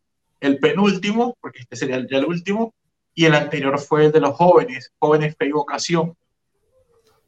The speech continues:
Son sínodos también de, que hemos tenido, de, o sea, como que es lo más cercano o el pontificado de, del Papa Francisco. ¿Ok? Y ahora este es el sínodo de la sinodalidad, que se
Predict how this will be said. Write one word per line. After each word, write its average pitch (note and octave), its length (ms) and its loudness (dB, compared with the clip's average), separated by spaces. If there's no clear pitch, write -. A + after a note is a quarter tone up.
Son - 360 -10
sínodos C3 380 -6
también A#2 380 -10
de, - 100 -18
que - 80 -10
hemos B2+ 180 -8
tenido, B2+ 320 -2
de, B2+ 180 -2
o - 120 -18
sea, D#3 160 -2
como C#3+ 120 -2
que B2+ 100 -6
es A#2+ 80 -4
lo D3 100 -2
más D3+ 160 2
cercano F#3 540 2
o D#3+ 140 6
el D3 120 2
pontificado C3+ 760 -2
de, A#2 200 -8
del C3+ 100 -8
Papa C3+ 180 -4
Francisco. A#2+ 640 -8
¿Ok? - 100 -16
Y - 60 -2
ahora C3 280 2
este - 180 -8
es D3+ 60 -4
el C#3+ 60 -8
sínodo D#3+ 640 -2
de C3+ 80 -4
la C3+ 140 -2
sinodalidad, B2+ 800 -2
que B2 80 -20
se - 60 -16